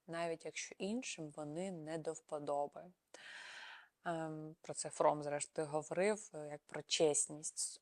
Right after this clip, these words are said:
з, е, з собою. Ем, наступне — це усвідомлювати власні цінності та сенси,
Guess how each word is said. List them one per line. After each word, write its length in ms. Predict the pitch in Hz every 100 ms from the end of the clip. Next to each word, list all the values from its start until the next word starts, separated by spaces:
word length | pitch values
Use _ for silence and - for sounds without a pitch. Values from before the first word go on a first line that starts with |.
| -
з, 160 | - - - -
е, 640 | 175 170 165 160 160 160 -
з 60 | -
собою. 580 | - 165 156 156 151 - - _ - - - - - - - - _ _ -
Ем, 800 | 175 170 170 170 170 170 170 180
наступне — 640 | 202 226 - 240 - 160 -
це 140 | - -
усвідомлювати 1080 | 202 - 180 175 226 262 240 190 180 180
власні 960 | 170 180 185 185 180 - 170 170 170 165
цінності 920 | - - 160 160 185 240 247 - 214
та 340 | 208 - 185 190
сенси, 800 | - 185 160 147 147 - -